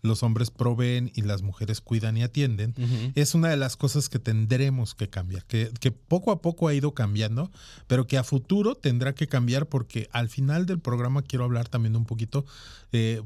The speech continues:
Speaker 1: planteamos la idea de, de la necesidad social de estos cambios.
Speaker 2: Ujú.
Speaker 1: Porque esto es importantísimo,
Speaker 2: Ujú,
Speaker 1: Bruno.
Speaker 2: ujú.
Speaker 1: Pero la idea principal es que cambiemos, que transformemos estas formas de relacionarnos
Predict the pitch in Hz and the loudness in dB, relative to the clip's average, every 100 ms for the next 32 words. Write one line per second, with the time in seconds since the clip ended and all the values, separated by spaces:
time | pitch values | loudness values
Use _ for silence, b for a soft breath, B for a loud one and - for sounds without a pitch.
0 | - 123 117 135 147 131 107 107 107 107 | 0 2 2 2 2 2 0 0 0 0
1 | 110 123 123 107 107 110 104 101 110 113 | 0 0 -2 -4 -4 -4 -2 0 0 0
2 | 113 - 117 - 120 - - 123 - 127 | 0 0 -2 -2 -2 2 2 2 0 0
3 | 131 160 - B B B B 113 113 117 | 2 -2 -6 B B B B 2 2 0
4 | - - - 98 92 - - _ _ 127 | -2 -2 -2 -4 -6 -10 -20 _ _ -6
5 | 113 104 113 131 107 - 123 - 170 139 | -4 -6 -6 -2 -2 0 0 2 2 2
6 | 107 101 110 95 110 113 95 92 95 98 | 0 -2 -4 0 0 0 -2 -4 -4 -2
7 | 117 123 135 160 165 247 320 170 139 120 | 0 2 4 2 2 0 0 0 0 0
8 | 143 156 143 147 - 185 B B B B | 0 2 2 0 -2 -2 B B B B
9 | B B - 143 143 143 156 214 240 135 | B B 0 2 4 4 2 0 0 -2
10 | 117 120 113 - 117 151 254 240 160 143 | 0 0 0 0 2 2 2 0 0 0
11 | 151 135 - 143 139 123 107 110 107 - | -2 -2 0 2 2 2 0 -2 -2 -2
12 | 110 117 123 120 110 | 0 0 2 0 -2